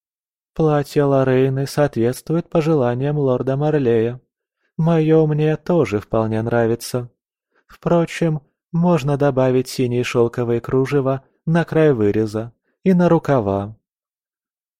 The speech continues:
«Разумеется, графиня». Модистка приложила несколько образцов кружев к ткани.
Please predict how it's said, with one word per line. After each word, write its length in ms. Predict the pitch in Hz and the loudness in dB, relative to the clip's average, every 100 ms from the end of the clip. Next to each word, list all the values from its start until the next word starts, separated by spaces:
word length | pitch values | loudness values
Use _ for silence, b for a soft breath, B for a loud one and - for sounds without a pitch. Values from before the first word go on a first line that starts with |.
| _ _ - | _ _ -6
«Разумеется, 800 | 160 165 160 170 160 107 - 110 | -2 0 0 2 2 0 -2 -2
графиня». 720 | 120 120 - 123 120 127 127 _ _ _ _ _ _ | 0 0 0 -2 0 -4 -10 _ _ _ _ _ _
Модистка 580 | 139 147 151 180 - 147 | -4 -2 0 0 -2 -4
приложила 600 | - 139 135 104 120 117 | 0 0 0 0 0 0
несколько 560 | 101 104 - 98 - 101 | -2 -4 -4 -8 -4 -4
образцов 540 | 90 101 - 104 98 | -2 -4 -2 -2 -2
кружев 520 | - 104 101 104 - _ - | -4 -2 0 -2 -6 _ -20
к 80 | |
ткани. 640 | - - 127 92 85 85 | -16 -4 -2 -2 -4 -8